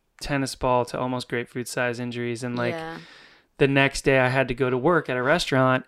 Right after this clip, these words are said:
Speaker 1: and I was like, "I can't do it. Like, I can't do it, but I can't call in sick." And, um, I ended up walking for eight hours on it. Definitely overdid it, but I
Speaker 2: Yeah.
Speaker 1: think that doing that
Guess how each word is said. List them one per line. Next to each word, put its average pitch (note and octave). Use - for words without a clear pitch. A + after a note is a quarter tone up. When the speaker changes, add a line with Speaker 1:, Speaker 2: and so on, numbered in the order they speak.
Speaker 1:
and B2+
I B2+
was B2+
like, B2
"I A#2
can't B2
do A#2+
it. A#2+
Like, A#2
I A#2
can't A#2+
do B2+
it, A#2+
but A#2
I A#2
can't C3
call B2+
in A#2
sick." -
And, B2+
um, A#2+
I C3+
ended C3
up A2+
walking B2+
for -
eight B2
hours A#2+
on A#2+
it. A#2
Definitely D3+
overdid B2+
it, B2
but A#2+
I A#2
Speaker 2:
Yeah. F#3+
Speaker 1:
think D3
that A#2+
doing C#3
that B2